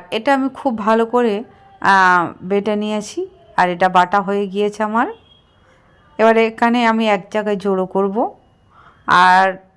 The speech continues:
এর মধ্যে প্রথমে আমি, আহ, অ্যাড করে দেব সামান্য একটু পেঁয়াজ। যেহেতু ধনেপাতাটা অল্প, তাই পরি-, পেঁয়াজের পরিমাণটাও অল্প। আর দিয়ে দেবো এখানে নুন,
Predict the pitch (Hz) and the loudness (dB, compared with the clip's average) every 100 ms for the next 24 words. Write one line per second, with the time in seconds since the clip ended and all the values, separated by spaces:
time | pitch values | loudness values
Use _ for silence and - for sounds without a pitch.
0 | _ - 254 247 247 254 247 226 226 220 | _ -2 0 0 0 -2 0 -2 -2 -2
1 | 233 226 202 240 _ _ _ _ 190 185 | 0 0 -4 -8 _ _ _ _ 0 2
2 | 185 - 196 202 - 226 226 220 202 185 | 0 2 2 2 -2 -2 0 -2 -4 -8
3 | - - _ _ - 247 240 247 240 247 | -10 -20 _ _ -4 0 2 2 0 -4
4 | 233 208 190 180 196 277 - _ _ _ | -10 -12 -8 -6 -6 -8 -16 _ _ _
5 | _ 208 208 285 285 240 220 214 208 233 | _ -6 0 0 0 -2 -2 -2 -2 -2
6 | 233 247 240 240 269 254 240 233 214 214 | -2 0 0 0 -4 -4 -4 -2 -4 -4
7 | 202 - 208 214 220 220 214 214 214 208 | -8 -8 -4 -2 -2 -2 -2 -2 -2 -2
8 | 226 233 226 226 226 285 415 - _ _ | 2 2 2 0 -4 -8 -8 -14 _ _
9 | - _ _ _ 202 208 214 247 247 254 | -20 _ _ _ 4 4 4 -2 0 2
10 | 247 240 247 226 202 202 _ - 175 170 | 2 0 -2 -4 -6 -10 _ -10 -4 -2
11 | 175 208 | -2 -4